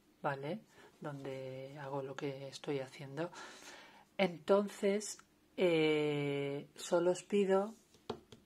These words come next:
suscribirse, ¿vale? Darle aquí a la derecha que pone suscribirse, le dais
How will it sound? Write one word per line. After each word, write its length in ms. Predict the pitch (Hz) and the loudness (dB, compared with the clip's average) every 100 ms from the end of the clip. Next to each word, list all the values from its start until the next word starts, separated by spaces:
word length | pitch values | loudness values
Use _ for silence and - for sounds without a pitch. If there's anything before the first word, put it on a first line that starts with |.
| _ _ - | _ _ -16
suscribirse, 920 | - 190 - 165 151 147 - - - _ _ _ _ _ _ - | -12 -8 -6 -4 -4 -6 -10 -14 -20 _ _ _ _ _ _ -8
¿vale? 420 | 156 143 160 220 _ - - - - _ - | -6 -2 -2 -2 _ -20 -20 -20 -20 _ -12
Darle 800 | 185 165 156 156 156 156 151 156 | 0 2 2 2 0 0 -2 -4
aquí 300 | 175 151 - | -4 -4 0
a 60 | 156 | 2
la 120 | 151 | 2
derecha 400 | 151 151 147 156 | 2 -2 -2 -6
que 120 | 156 | -4
pone 320 | 151 160 151 | -4 -4 -6
suscribirse, 920 | 143 180 180 170 170 185 - - 143 - _ - - | -4 -4 -2 2 6 6 4 -10 -12 -12 _ -14 -10
le 240 | 190 151 143 | -6 -4 2
dais 560 | 175 196 196 226 - | 4 6 4 0 -12